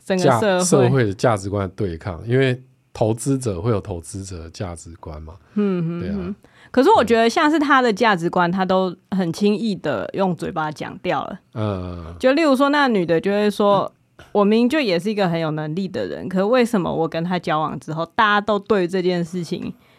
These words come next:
Speaker 2: 就是，就是眼睛为之一亮？
Speaker 1: 嗯。
Speaker 2: 嘿，大家都觉得，哇，好像我，我做了什么真的了不起的事情，但明明我这个人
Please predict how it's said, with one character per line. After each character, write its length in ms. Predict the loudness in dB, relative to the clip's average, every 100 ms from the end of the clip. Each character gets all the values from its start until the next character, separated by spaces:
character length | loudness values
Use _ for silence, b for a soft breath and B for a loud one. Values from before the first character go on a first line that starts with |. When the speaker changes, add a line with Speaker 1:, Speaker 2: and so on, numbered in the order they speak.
| b b b
Speaker 2:
就 140 | -2
是， 340 | 0 0 -2 -6 _ _ _
就 120 | -2 -2
是 200 | -2 -6
眼 220 | -2 0
睛 240 | 0 0 2
为 220 | 2 0
之 240 | -4 -10
一 140 | -10 -6
亮？ 340 | -6 -6 -8 -8
Speaker 1:
嗯。 200 | -8 -8 -6
Speaker 2:
嘿， 200 | -6 -2
大 120 | 2
家 160 | 2
都 220 | 4 4 4
觉 120 | 2
得， 120 | 0
哇， 300 | 4 4 4
好 160 | 4 2
像 120 | 2
我， 440 | 0 2 2 0 -8
我 240 | -4 -2 -2 -8 _ _
做 180 | -2 2
了 80 | 4
什 100 | 2
么 160 | 0 -4 -10
真 320 | -4 0 2
的 100 | 2
了 200 | 2 0
不 100 | -2
起 220 | -6 -6 -10
的 80 |
事 240 | -8 -10 -10
情， 240 | -14 -18 -2
但 160 | 2
明 180 | 6 6
明 220 | 6 2 -4 B B
我 160 | 2
这 120 | 2 0
个 100 | 2
人 280 | 2 2